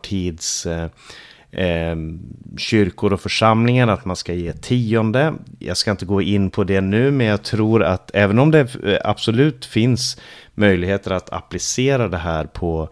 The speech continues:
vår situation, på vår tid, på vårt liv, så är det också så att, eh, tiondet är en, eh, var en speciell lag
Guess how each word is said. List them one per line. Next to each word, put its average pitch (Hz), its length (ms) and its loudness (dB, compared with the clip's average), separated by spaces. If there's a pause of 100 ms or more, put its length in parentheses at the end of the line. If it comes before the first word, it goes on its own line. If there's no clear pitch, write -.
(340)
vår 107 220 6
situation, 135 560 0
på 87 120 -2
vår 90 220 2
tid, 120 460 -2
på 92 100 -4
vårt 82 280 -6
liv, 135 500 0 (360)
så 98 460 2
är 92 220 0
det 92 80 0
också 85 260 -6
så 82 340 -4
att, - 460 -10
eh, 82 260 -4 (380)
tiondet 90 720 -4
är 82 300 -6
en, 80 280 -8 (340)
eh, 78 500 -6 (140)
var 104 260 2
en 113 100 2
speciell 104 500 2
lag 80 400 -2